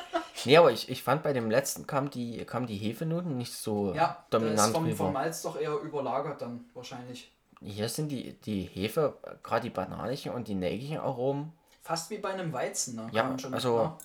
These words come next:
Speaker 1: fast Weizenbier, aber nur fast.
Speaker 2: Bisschen,
Speaker 1: Weil, weil
Speaker 2: bisschen sanfter halt, ne? Bisschen milder.
Speaker 1: Erstens bisschen milder, aber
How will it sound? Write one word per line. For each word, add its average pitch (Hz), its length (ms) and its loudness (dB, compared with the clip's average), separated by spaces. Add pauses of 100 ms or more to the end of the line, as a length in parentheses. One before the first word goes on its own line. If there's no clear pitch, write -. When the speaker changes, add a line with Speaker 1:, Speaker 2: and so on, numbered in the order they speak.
(440)
Speaker 1:
fast - 480 -8
Weizenbier, 127 1120 -2
aber 117 320 -2 (340)
nur 101 140 -2
fast. - 480 0 (1200)
Speaker 2:
Bisschen, 160 160 2
Speaker 1:
Weil, 165 200 4 (100)
weil - 100 0
Speaker 2:
bisschen 151 320 -4
sanfter 151 420 -4
halt, 139 260 0
ne? 131 100 -6
Bisschen 135 280 -8
milder. 131 260 -4 (560)
Speaker 1:
Erstens 113 340 0
bisschen 110 400 -2
milder, 165 420 2
aber 123 340 0